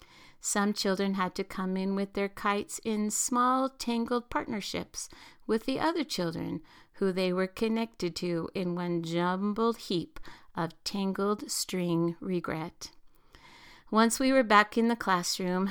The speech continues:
now transformed into the Kite E R, we gathered necessary supplies for emergency kite surgery and then went to work. After much tape, I mean an abundance of tape,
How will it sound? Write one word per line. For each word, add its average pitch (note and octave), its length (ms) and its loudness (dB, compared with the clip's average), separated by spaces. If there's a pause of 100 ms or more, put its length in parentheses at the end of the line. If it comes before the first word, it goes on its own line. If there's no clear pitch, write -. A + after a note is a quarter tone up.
now F#3+ 340 4
transformed F#3 920 2
into F3+ 760 2
the G3 120 -2
Kite E3+ 380 -2
E F3+ 220 -4
R, E3+ 420 -4 (380)
we F#3+ 80 0
gathered F#3+ 420 0
necessary F#3 720 0
supplies F3 800 -2 (300)
for F3+ 340 0
emergency G3+ 920 0
kite F3+ 440 -4
surgery F3 720 -2 (340)
and F#3 160 2
then F3 220 2
went E3 280 0
to F3+ 120 -4
work. E3+ 380 -4 (1300)
After G3+ 280 2
much - 320 -2
tape, F3 320 -2
I F3 160 -2
mean F3+ 480 0
an F3 180 -2
abundance E3+ 720 0
of D#3 100 -14
tape, - 380 -4